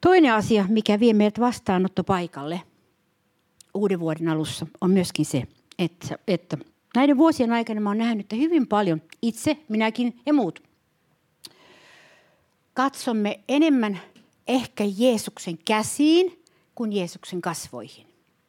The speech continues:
Jeesuksen kädet kuvastavat sitä, mitä Jeesus tekee. Rukousvastauksia, siunauksia, parantumisia, jotenkin vaan, mm, kaikenlaista, mikä on näkyvää.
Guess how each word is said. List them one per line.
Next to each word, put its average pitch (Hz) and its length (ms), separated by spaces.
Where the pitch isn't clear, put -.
Jeesuksen 285 460
kädet 269 380
kuvastavat 190 520
sitä, 208 220
mitä 190 140
Jeesus 190 340
tekee. - 400
Rukousvastauksia, 190 1200
siunauksia, 202 920
parantumisia, 202 880
jotenkin 196 480
vaan, 185 380
mm, 165 300
kaikenlaista, 214 480
mikä 214 160
on 233 140
näkyvää. 156 460